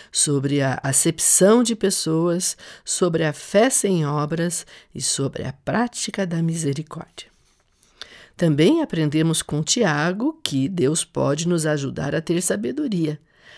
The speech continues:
Basta pedirmos a Ele e Ele nos dará com muita bondade. E ainda, ele ensinou que devemos sempre estar prontos para ouvir, porém moderados para falar.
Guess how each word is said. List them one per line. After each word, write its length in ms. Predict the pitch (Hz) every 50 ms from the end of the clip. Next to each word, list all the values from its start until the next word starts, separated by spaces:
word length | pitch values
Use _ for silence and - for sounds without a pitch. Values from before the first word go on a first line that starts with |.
| - _ _
Basta 340 | - - 143 139 - - 151
pedirmos 580 | - - 156 131 127 - 147 147 143 143 131 139
a 140 | 151 147 131
Ele 440 | 135 143 156 165 190 190 233 277 269 - - - -
e 160 | 131 131 135
Ele 140 | 143 147 147
nos 180 | 147 147 139
dará 400 | 135 135 131 127 131 135 143 156
com 200 | - - - 139
muita 580 | 135 127 123 127 135 156 190 233 220 - 190 165
bondade. 600 | 156 151 147 131 131 131 - - _ - - - - _ _ _ _ _ _ _ _ _ _ _ _ - - - - - _ -
E 120 | - 190
ainda, 520 | 196 202 185 160 151 143 143 139 135 143 - - - - - _
ele 220 | - 135 135 131 135
ensinou 560 | 135 135 - - 180 226 214 170 175 262 311
que 140 | - - 214
devemos 560 | 180 175 165 151 156 151 151 147 147 143 -
sempre 680 | - - - - 220 226 254 269 302 294 - 277 277
estar 320 | 277 254 - - 196 190 190
prontos 500 | - - - 139 151 165 160 - - -
para 320 | - - 151 170 180 190
ouvir, 400 | 175 147 123 135 135 165 170 - _ _ _ - - - _ _ _
porém 500 | - - 123 - 135 135 147 170 185 175
moderados 1120 | 147 143 127 131 151 139 131 131 127 123 - 156 - - 160 170 160 151 160 165 - - -
para 440 | - _ - - 156 147 139 143
falar. 520 | 139 - - 143 139 - - - - 147